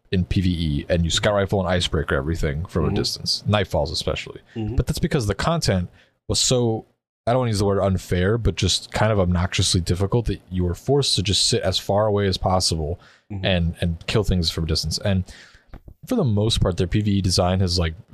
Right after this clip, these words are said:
Speaker 1: done a pretty good job of, like, moving away from that perception. But I think they're so afraid of allowing scout rifles to be good for that reason, because,
Speaker 2: Mm-hmm.
Speaker 1: you know,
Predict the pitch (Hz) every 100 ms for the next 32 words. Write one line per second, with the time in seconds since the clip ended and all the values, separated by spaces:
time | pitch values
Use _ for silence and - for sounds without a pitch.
0 | 67 110 98 104 98 87 87 92 90 82
1 | 85 92 92 90 82 95 127 135 151 -
2 | _ - 151 135 170 147 107 95 156 151
3 | - 120 131 95 - - 92 104 82 76
4 | 87 - _ _ _ _ _ _ - 95
5 | 95 90 90 95 110 110 110 - 101 95
6 | 92 - - 92 95 87 95 98 92 80
7 | 92 90 85 87 90 113 98 101 85 98
8 | 101 101 85